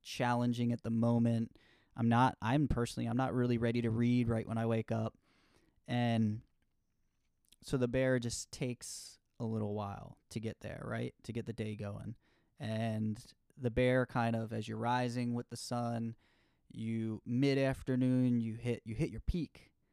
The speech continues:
where the lion hits the peak right away. Um, the bear hits it mid-afternoon, starts to dip a little bit. The bears have this, this midday dip, which is, it's natural.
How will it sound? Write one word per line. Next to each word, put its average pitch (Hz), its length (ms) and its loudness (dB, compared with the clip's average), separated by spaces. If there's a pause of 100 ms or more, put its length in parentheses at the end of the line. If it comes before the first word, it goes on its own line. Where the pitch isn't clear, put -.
(320)
where 117 140 -4
the 117 80 -4
lion 139 540 4
hits 127 240 -6
the 127 80 -8
peak 127 280 0
right 113 160 -2
away. 117 540 0 (960)
Um, 107 600 -8 (540)
the 127 120 -6
bear 131 380 0
hits 131 200 -4
it 120 140 -6
mid-afternoon, 165 960 2
starts - 400 0
to 127 100 0
dip 131 300 -2
a 143 40 0
little 123 280 2
bit. 117 280 0
The 120 120 -4
bears 127 800 0
have 120 380 0
this, 110 280 -2
this - 260 -4
midday 120 640 0 (140)
dip, 143 260 2 (640)
which 117 340 -2
is, 117 460 -2 (2500)
it's 135 260 -2
natural. 127 600 0